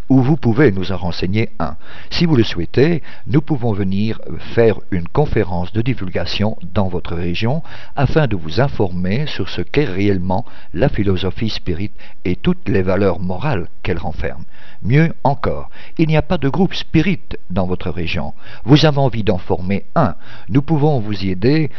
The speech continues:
en vous apportant un support didactique et humain pour la formation de celui-ci, même familial. Si vous êtes intéressé,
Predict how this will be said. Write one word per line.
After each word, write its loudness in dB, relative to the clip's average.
en 2
vous 0
apportant 0
un 0
support -2
didactique 0
et 6
humain 2
pour 2
la 0
formation 0
de -2
celui-ci, 0
même 2
familial. 0
Si 0
vous 2
êtes 4
intéressé, 2